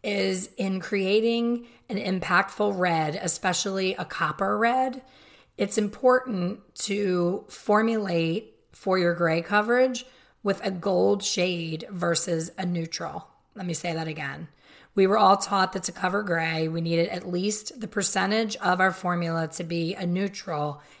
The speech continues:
in order to cover gray, even if it was a warm result we were looking for. What I have found to be an awesome way of mixing color is to use the G Gold in a series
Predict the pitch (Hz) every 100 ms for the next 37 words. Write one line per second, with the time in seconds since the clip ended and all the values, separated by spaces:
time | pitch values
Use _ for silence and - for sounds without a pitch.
0 | - 175 208 180 180 - 180 175 170 165
1 | 165 170 160 156 190 190 185 196 202 196
2 | 196 170 165 165 165 165 160 160 160 190
3 | 156 151 147 170 151 - 151 123 160 _
4 | _ _ _ _ - - 190 170 175 190
5 | 196 208 180 190 196 190 190 185 185 208
6 | - - - - _ 190 208 175 185 180
7 | 175 170 170 - 170 165 165 165 - 170
8 | 165 175 165 202 214 208 - 185 175 -
9 | 180 175 175 180 175 165 - - _ -
10 | 175 170 160 170 196 196 196 202 208 170
11 | 208 185 170 160 170 - - _ _ _
12 | 185 180 165 - 165 165 160 160 160 -